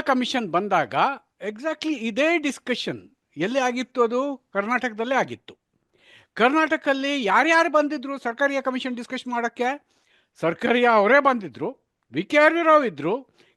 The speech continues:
ಕೇರಳ ಚೀಫ್ ಮಿನಿಸ್ಟರ್ ಇದ್ರು, ಕರ್ನಾಟಕ ಚೀಫ್ ಮಿನಿಸ್ಟರ್ ಇದ್ರು, ಆಂಧ್ರ ಇದ್ರು, ವೆಸ್ಟ್ ಬೆಂಗಾಲ್ ಇದ್ರು. ಹಂಗೆ ಮುಖ್ಯವಾದ ಒಂದು ಹತ್ತು ಸ್ಟೇಟು ಅದು ಯ-,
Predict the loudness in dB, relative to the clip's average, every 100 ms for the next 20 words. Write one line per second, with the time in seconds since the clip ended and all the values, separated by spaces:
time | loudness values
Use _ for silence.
0 | _ -2 0 4 4 4 0 0 -2 -4
1 | -4 -4 -8 -10 _ -8 -6 -2 2 4
2 | 4 2 -4 -4 -6 -6 -4 -4 -6 -10
3 | _ _ _ -4 -2 0 4 6 6 2
4 | _ -14 -14 -14 _ _ _ _ _ 0
5 | 0 0 0 2 4 2 0 -8 -12 -12
6 | _ _ _ -6 -4 2 4 4 0 -2
7 | -2 -2 -4 0 4 4 2 2 0 0
8 | -2 -2 -6 _ -10 -10 -4 -4 -2 -6
9 | -6 _ _ _ _ _ -4 -2 -2 -4
10 | -6 _ _ _ _ -14 -2 -2